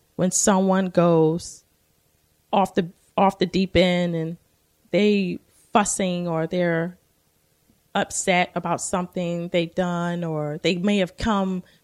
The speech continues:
to your home late when you've all prepared to be at, on time, and this one person always show up late, and you start a whole conflict drama scene.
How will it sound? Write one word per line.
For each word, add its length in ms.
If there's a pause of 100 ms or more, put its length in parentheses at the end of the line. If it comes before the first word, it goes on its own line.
(100)
to 400
your 180
home 380
late 560
when 160
you've 160
all 200
prepared 500
to 60
be 200
at, 240
on 200
time, 540
and 140 (220)
this 180
one 320
person 600 (520)
always 400
show 160
up 120
late, 560
and 540
you 140
start 400
a 100
whole 720 (320)
conflict 680
drama 580
scene. 580